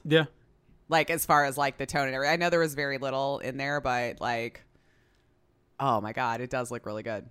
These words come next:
Speaker 2: I was, I wasn't sure if that was my, gonna be my bag, 'cause I never read the books,
Speaker 1: Mm-hmm.
Speaker 2: but n-, I definitely wanna watch it now.
Speaker 1: Oh,
Speaker 2: I
Speaker 1: yeah,
Speaker 2: definitely wanna
Speaker 1: for
Speaker 2: see
Speaker 1: sure.
Speaker 2: it. It looks great.
Speaker 1: I was, I was
Speaker 2: Solid.
Speaker 1: trying to pinpoint the characters, like, trying to remember who was who, because there was
Speaker 2: Mm-hmm.
Speaker 1: some,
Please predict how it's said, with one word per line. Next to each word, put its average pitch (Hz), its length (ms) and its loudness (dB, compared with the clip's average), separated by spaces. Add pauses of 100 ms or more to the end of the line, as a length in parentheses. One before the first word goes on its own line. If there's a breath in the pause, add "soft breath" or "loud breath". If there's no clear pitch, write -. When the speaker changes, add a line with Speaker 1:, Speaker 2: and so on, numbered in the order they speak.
(120)
Speaker 2:
I 185 160 10
was, 254 180 8
I 226 160 12
wasn't 247 340 6
sure 214 240 4
if - 80 6
that 175 160 6
was 151 200 0
my, 160 180 0 (160)
gonna 151 160 0
be 151 120 -6
my 139 140 2
bag, 135 200 2
'cause - 80 -8
I 220 60 0
never 208 140 2
read 185 120 6
the 147 60 -4
books, 147 540 2
Speaker 1:
Mm-hmm. 135 380 2 (400 soft breath)
Speaker 2:
but 156 300 8
n-, 139 180 -8
I 135 140 2
definitely 131 400 -4
wanna 117 140 -6
watch 120 260 -4
it - 60 -10
now. 113 400 -8
Speaker 1:
Oh, 202 80 6
Speaker 2:
I 165 40 6
Speaker 1:
yeah, 127 100 4
Speaker 2:
definitely 113 240 -10
wanna 113 140 -10
Speaker 1:
for 131 120 -4
Speaker 2:
see 117 80 -6
Speaker 1:
sure. 113 80 -4
Speaker 2:
it. 113 160 -10 (160)
It 123 60 -10
looks 123 180 -8
great. 123 320 -6 (420)
Speaker 1:
I 165 140 4
was, 170 320 6
I 160 160 0
was 160 140 4
Speaker 2:
Solid. 120 100 -2
Speaker 1:
trying 220 320 4
to 180 300 0
pinpoint 165 640 8
the 131 80 2
characters, 143 640 6
like, 127 240 0
trying - 280 -2
to 131 60 2
remember 139 480 4
who 147 220 8
was 135 200 4
who, 147 420 8 (460 soft breath)
because 143 280 4
there 143 100 6
was 131 160 2
Speaker 2:
Mm-hmm. 202 340 4
Speaker 1:
some, 151 120 -6